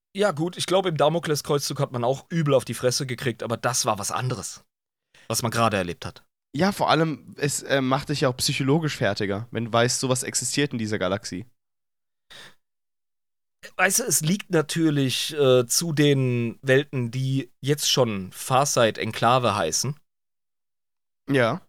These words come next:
Speaker 1: Aber da sagt man sich einfach, ja, das, äh, sind jetzt einfach die molochianischen Aliens und die sind schräg.
Speaker 2: Man, man, äh,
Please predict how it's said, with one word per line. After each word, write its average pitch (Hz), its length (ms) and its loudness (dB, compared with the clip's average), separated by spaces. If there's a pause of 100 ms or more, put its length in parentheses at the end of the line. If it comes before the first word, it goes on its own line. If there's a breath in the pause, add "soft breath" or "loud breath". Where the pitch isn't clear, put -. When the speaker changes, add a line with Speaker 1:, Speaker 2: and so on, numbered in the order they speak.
(140)
Speaker 1:
Aber 127 380 6
da 127 160 -2
sagt 139 280 -2
man 151 100 -2
sich 123 200 -4
einfach, 127 320 -2
ja, 143 480 4
das, - 500 -2
äh, 123 880 2 (100)
sind 139 400 -2
jetzt 131 200 0
einfach 120 640 0 (100)
die 117 500 2
molochianischen 123 1120 2
Aliens 107 600 0
und 101 120 -6
die 107 80 -6
sind 95 160 -4
schräg. 76 440 -4 (800)
Speaker 2:
Man, 147 320 2
man, 143 300 0
äh, 135 320 2